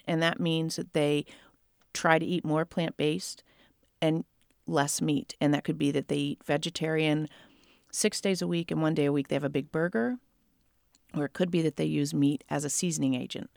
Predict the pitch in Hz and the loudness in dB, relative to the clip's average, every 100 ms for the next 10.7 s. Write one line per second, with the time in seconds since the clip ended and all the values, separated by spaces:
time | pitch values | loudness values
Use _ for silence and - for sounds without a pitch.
0 | - - - - 160 147 165 190 - 175 | -20 -20 -10 0 2 4 2 0 0 0
1 | 165 269 294 175 131 - 160 - 143 143 | 0 0 0 0 -2 -2 -4 -4 -4 -4
2 | 139 135 170 156 151 147 143 135 131 151 | -4 -2 -2 0 2 2 0 0 -2 -4
3 | - - - _ - 160 156 143 139 139 | -14 -20 -20 _ -4 -4 0 0 2 0
4 | - - - 139 131 131 131 131 139 - | -4 -8 -6 -2 0 0 -2 -4 -4 -2
5 | 170 151 135 131 - 131 127 - 135 120 | 0 0 0 0 -2 -4 -4 -4 -4 -4
6 | - 98 - - - _ - - - - | -6 -8 -8 -10 -14 _ -20 -20 -20 -20
7 | - 175 185 185 190 190 240 - 160 165 | -4 2 4 4 4 4 4 2 -2 -4
8 | - 214 156 139 160 - 165 156 - 143 | 0 2 2 0 -2 -6 -4 -4 -4 -8
9 | - - 151 - - - 165 170 131 156 | -6 -4 -4 -4 -6 0 0 0 -2 -2
10 | - 139 139 143 120 143 | -4 -4 -4 -4 -4 -6